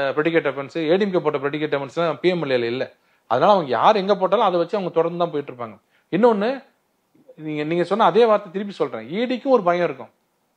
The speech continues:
நீங்க சொல்ற மாதிரி ஒருத்தர் பொய் வழக்கு போடுறதுக்கும், பொய் வழக்கு போட்டா கூட அந்த, அந்த நபர் நாளைக்கு கோர்ட்டுக்கு போவாரு.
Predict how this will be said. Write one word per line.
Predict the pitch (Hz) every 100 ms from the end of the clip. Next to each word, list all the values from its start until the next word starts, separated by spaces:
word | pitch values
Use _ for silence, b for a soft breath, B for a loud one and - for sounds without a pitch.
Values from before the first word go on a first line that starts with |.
| _
நீங்க | _ - 160 160
சொல்ற | 180
மாதிரி | 180 202 208
ஒருத்தர் | 208 170 170
பொய் | 160 190
வழக்கு | 202 190 185
போடுறதுக்கும், | 156 165 165 156 151 123 147 196 _ _ _
பொய் | - 175
வழக்கு | 220 208 208
போட்டா | - 185 196
கூட | 190 233
அந்த, | 208 180
அந்த | 131 156 220 220
நபர் | 202 226
நாளைக்கு | 240 196 196
கோர்ட்டுக்கு | 196
போவாரு. | 170 147 120